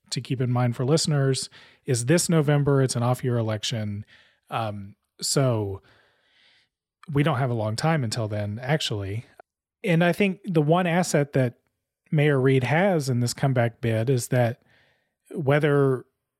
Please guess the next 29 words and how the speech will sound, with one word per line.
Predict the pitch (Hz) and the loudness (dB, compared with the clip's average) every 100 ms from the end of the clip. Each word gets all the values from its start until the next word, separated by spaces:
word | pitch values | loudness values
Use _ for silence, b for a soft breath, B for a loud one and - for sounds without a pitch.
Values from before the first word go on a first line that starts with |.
| _ - | _ -4
through | 156 170 170 | 2 4 4
his | 175 - | 2 0
policies | 165 175 180 - 185 156 | 0 0 0 2 2 2
or | 117 | 2
just | 131 131 - | 2 0 0
through | 139 143 135 | 2 4 4
the | 127 | 2
time | 123 143 139 135 | 0 2 2 2
that | 123 120 | 0 -2
he | 120 | -2
served, | 113 165 180 139 120 131 - | 0 2 4 2 0 -4 -12
crime | - 139 143 151 | -4 0 2 2
in | 147 | 0
Atlanta | 127 143 170 139 143 | 0 0 2 2 0
was | 120 123 120 - _ b b b b | 0 0 -2 -6 _ b b b b
much | 131 156 - | -2 0 0
lower | 135 123 123 151 | 2 2 2 2
and | 170 120 120 113 | 0 -2 -4 -4
was | 110 117 113 117 | -2 0 0 -2
on, | - 123 127 127 123 123 - b b b b - | -4 0 2 2 0 -4 -8 b b b b -4
um, | 131 120 113 110 - _ - | 0 0 -2 -6 -10 _ -8
the | 139 117 | -4 0
middle | 127 156 165 165 | 2 2 2 2
or | 123 | 0
towards | - 135 123 | 0 0 0
the | 120 135 | 0 2
end | 156 120 | 2 0
of | 117 120 | 0 -2
this | 117 113 - | -2 -4 -6